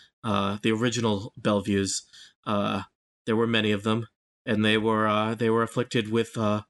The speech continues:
with leprosy. Uh, I attempted to cure them and, uh, transform them into the forms that they sought to be in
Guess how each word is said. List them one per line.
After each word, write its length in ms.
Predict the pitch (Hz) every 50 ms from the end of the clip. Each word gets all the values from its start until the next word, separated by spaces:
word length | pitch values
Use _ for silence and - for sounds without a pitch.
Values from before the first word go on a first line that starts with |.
| _ _ _ _ _ _
with 140 | 123 117 120
leprosy. 600 | 131 139 139 139 127 - - - 76 - - _ _ _ - - - - - _ _
Uh, 420 | - 110 101 101 95 95 95 95 - - _ _ _ _ _ _
I 260 | - 143 113 110 113 - -
attempted 480 | 139 - 190 170 160 139 165 147 131
to 280 | - - 135 117 110 107 - _ _ _ _ _ _ _ _ _ _ _ _
cure 240 | - - 156 139 139
them 380 | 135 147 170 185 185 180 170 - _
and, 380 | 135 117 110 110 107 101 101 - - _ _ _ _ _ _ _ _
uh, 220 | 120 110 107 107 107 -
transform 600 | - - 143 139 135 - - - 139 135 139 135
them 100 | 135 131
into 280 | 127 - - 127 - 135
the 100 | 180 220
forms 420 | - - 139 131 131 131 131 123 107
that 160 | 117 107 -
they 420 | 123 117 117 113 113 110 107 104 - _ _ _ _ _ _ _
sought 320 | - - 240 220 - -
to 100 | - 147
be 260 | 123 226 240 214 123
in 280 | 113 107 113 120 123